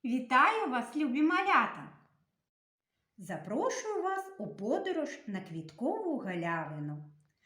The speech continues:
Подивіться, тут є клумби з різними квітами.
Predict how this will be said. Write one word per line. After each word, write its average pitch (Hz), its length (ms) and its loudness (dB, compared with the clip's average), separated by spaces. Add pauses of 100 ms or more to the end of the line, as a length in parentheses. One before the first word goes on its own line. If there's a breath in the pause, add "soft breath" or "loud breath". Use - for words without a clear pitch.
(160)
Подивіться, 320 840 -2 (520)
тут 330 380 -4
є 240 280 0
клумби 277 920 0 (260)
з 160 160 -8
різними 320 760 -2
квітами. 185 680 -6